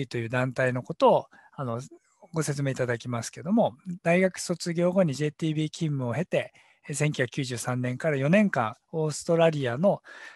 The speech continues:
ブリスベン総領事館に勤務をされ、えー、それから、えー、帰国後ですね、えー、八代先生、八代栄太先生の事務所の秘書として、えー、国内外の障害、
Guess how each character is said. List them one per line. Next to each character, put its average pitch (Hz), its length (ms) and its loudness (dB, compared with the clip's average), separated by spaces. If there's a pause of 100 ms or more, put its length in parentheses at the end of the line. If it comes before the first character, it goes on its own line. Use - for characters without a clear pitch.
(160)
ブ 160 60 4
リ 214 120 4
ス 214 160 -2
ベ 160 120 6
ン 127 140 2
総 165 220 2
領 160 200 2
事 160 120 -4
館 147 200 -2
に 202 100 2
勤 139 360 -2
務 113 240 -4
を 123 80 -14
さ - 160 -4
れ、 180 240 2 (260)
え 131 140 -4
ー、 - 20 -10
そ - 140 -6
れ 147 100 0
か 208 160 0
ら、 220 240 4 (460)
え 127 140 -2
ー、 123 40 -4
帰 - 100 -16
国 151 160 -2
後 143 220 0
で 110 100 -6
す - 140 -6
ね、 214 160 2 (300)
え 117 280 -14
ー、 135 60 -4
八 151 220 2
代 180 120 6
先 160 200 0
生、 123 180 0
八 135 180 0
代 180 120 0
栄 - 20 2
太 180 180 -2
先 131 240 -4
生 156 240 -4
の 214 220 4
事 139 60 -12
務 131 200 -6
所 123 140 -6
の 120 100 -6
秘 - 80 -8
書 123 140 -8
と 117 140 -6
し - 100 -12
て、 214 300 0 (340)
え 131 80 -6
ー、 120 40 -4
国 - 260 -4
内 135 160 2
外 110 140 0
の 110 100 -8
障 123 340 -4
害、 123 380 -2